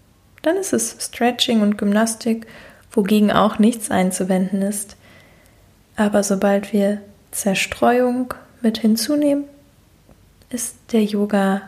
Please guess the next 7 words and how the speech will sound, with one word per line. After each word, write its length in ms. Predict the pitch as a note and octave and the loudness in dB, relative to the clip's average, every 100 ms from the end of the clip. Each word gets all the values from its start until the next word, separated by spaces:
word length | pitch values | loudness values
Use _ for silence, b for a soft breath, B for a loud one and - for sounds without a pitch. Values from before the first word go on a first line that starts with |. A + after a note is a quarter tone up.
| - | -4
und 100 | G3 | -2
der 140 | G3 | 2
Einheitsaspekt 1040 | G3 G3 F#3+ F#3 - G3 F#3 - F#3+ F#3+ | 2 4 2 0 -2 -6 -6 -2 -4 -2
auf 140 | B3+ A#3+ | -4 0
jeden 260 | A3 G#3 | 2 2
Fall 220 | G#3 G3 F#3+ | 2 0 0
vermindert. 680 | G3 F#3 F3+ F#3 B3+ - | 2 4 2 0 -6 -10